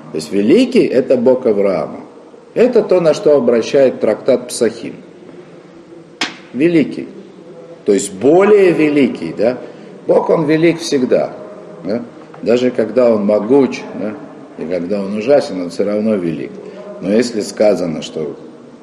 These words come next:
по отношению к Аврааму он был велик, значит, он был велик особенно.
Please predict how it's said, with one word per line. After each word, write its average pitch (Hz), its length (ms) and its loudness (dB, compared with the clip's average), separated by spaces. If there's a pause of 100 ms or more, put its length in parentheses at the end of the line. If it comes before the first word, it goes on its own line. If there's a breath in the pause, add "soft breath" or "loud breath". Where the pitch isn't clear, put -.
(440)
по 92 80 -2
отношению 87 580 -2
к - 100 -10
Аврааму 90 520 2
он 80 120 -4
был 117 220 4
велик, 92 440 -4
значит, 101 240 -8
он 139 120 0
был 139 120 2
велик 135 400 2
особенно. 98 600 -2